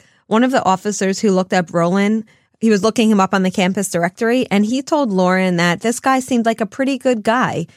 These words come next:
who had only been stopped for a traffic ticket on campus. However, it would be later revealed that they looked up the wrong person who happened to be a student with the same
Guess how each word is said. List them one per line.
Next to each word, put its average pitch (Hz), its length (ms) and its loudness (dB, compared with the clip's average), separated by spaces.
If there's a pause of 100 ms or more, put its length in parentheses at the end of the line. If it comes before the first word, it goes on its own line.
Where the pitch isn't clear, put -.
(160)
who 240 120 0
had 226 80 2
only 233 280 2
been 226 160 0
stopped 202 380 -2
for 196 140 2
a 180 120 0
traffic 233 460 -2
ticket 175 340 -4
on 180 200 0
campus. 254 500 -6 (380)
However, 233 580 0
it 233 160 0
would 254 180 0
be 262 140 -4
later 220 360 -2
revealed 202 680 -2 (200)
that 226 180 0
they 233 100 0
looked 240 260 -2
up 277 160 -4
the 220 120 -2
wrong 220 300 0
person 180 500 -2
who 208 160 2
happened 226 380 -2
to 240 60 0
be 226 140 0
a 214 60 0
student 185 580 -2
with 202 160 -2
the 202 100 -2
same 214 500 0